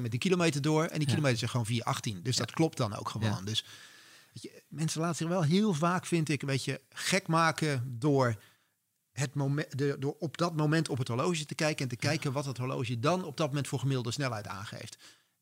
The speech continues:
Speaker 1: De gemiddeldes die je moet aanhouden, is gewoon een klein beetje gevoel. En op een gegeven moment krijg je die duizend meter door. En die duizend meter, die klopt altijd.
Speaker 2: Ja,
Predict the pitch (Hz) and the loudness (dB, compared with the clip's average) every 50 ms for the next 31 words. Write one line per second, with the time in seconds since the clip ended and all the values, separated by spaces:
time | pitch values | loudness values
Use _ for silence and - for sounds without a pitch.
0 | _ _ _ _ _ _ _ _ - - 120 - - 127 156 202 208 202 170 147 | _ _ _ _ _ _ _ _ -10 -8 -6 0 4 6 6 6 6 6 6 6
1 | 127 127 151 139 123 127 123 127 - - - 160 170 160 156 156 165 165 165 160 | 4 4 4 4 4 4 2 -2 -4 -4 -6 -4 -4 -4 -4 -2 -2 0 2 2
2 | 170 185 214 247 - _ _ _ _ _ _ _ _ _ _ _ _ _ _ _ | 2 0 -2 -6 -10 _ _ _ _ _ _ _ _ _ _ _ _ _ _ _
3 | _ _ _ - 147 139 - - 131 127 120 120 117 - - - 196 214 220 202 | _ _ _ -2 0 0 0 0 0 -2 0 -2 -4 -4 0 2 4 4 6 4
4 | 165 - 151 135 117 113 190 208 220 208 185 170 143 127 113 - 156 156 165 156 | 2 2 0 -2 0 4 4 4 4 4 2 2 0 0 2 2 4 4 4 4
5 | 151 143 135 - 147 131 - - 123 120 117 135 123 123 113 123 131 151 165 - | 2 0 0 0 -2 -2 0 0 -2 2 2 2 2 2 0 0 0 0 0 -2
6 | 156 139 156 156 147 127 113 123 131 135 123 110 131 143 160 151 135 123 120 117 | -2 -4 -2 -2 -2 -2 0 2 2 0 0 0 0 0 0 0 0 -2 -4 -2
7 | - 127 - - - - - 127 110 85 - - | -4 -6 -6 -6 -8 0 4 6 6 6 4 0